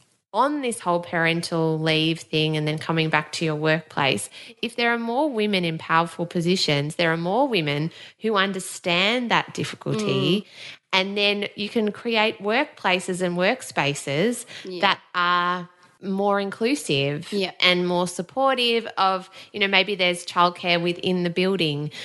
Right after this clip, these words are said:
Speaker 1: Maybe
Speaker 2: Mm.
Speaker 1: you're allowed to work from home more days.
Speaker 2: Mm.
Speaker 1: Um, maybe male employees are allowed to take more parental leave, and that's acceptable for men to work part-time, 'cause I don't,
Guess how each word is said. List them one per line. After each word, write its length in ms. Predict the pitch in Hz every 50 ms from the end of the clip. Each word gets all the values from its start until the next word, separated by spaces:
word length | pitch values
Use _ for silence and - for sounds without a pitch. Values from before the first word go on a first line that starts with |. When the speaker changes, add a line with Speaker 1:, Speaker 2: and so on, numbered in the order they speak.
| - - 226
Speaker 1:
Maybe 260 | 220 185 185 185 190 190
Speaker 2:
Mm. 60 | 180
Speaker 1:
you're 160 | 185 180 180 175
allowed 340 | 175 175 175 170 180 175
to 100 | - -
work 180 | 180 170 - -
from 200 | - - 170 170
home 500 | 160 - - 170 170 170 175 175 175 175
more 220 | 175 170 160 160
days. 500 | 156 156 151 135 127 127 131 139 143 143
Speaker 2:
Mm. 500 | - 220 220 214 208 202 202 196 202 -
Speaker 1:
Um, 240 | 175 170 165 165 170 -
maybe 480 | 180 190 196 190 202 208 196 190 196 190
male 360 | 185 185 175 175 196 247 262
employees 960 | 247 240 233 - - 156 147 147 139 135 135 135 135 135 139 - 226 - - - -
are 140 | 165 165 165
allowed 480 | 165 165 165 165 170 180 175 180 180
to 80 | - -
take 300 | - - 160 147 - -
more 160 | 156 147 143
parental 540 | 143 - - 156 143 147 147 147 - 156 151
leave, 560 | 160 180 214 247 208 143 - - - - - - -
and 180 | 175 175 170
that's 200 | 170 151 - - 180
acceptable 440 | 175 - - 233 240 240 226 220 214
for 140 | - 208
men 200 | 190 175 165 160
to 100 | 165 -
work 240 | 165 160 147 - -
part-time, 600 | - - 143 135 - - - 147 139 139 139 147
'cause 160 | - - -
I 80 | 190 175
don't, 300 | 165 175 170 170 165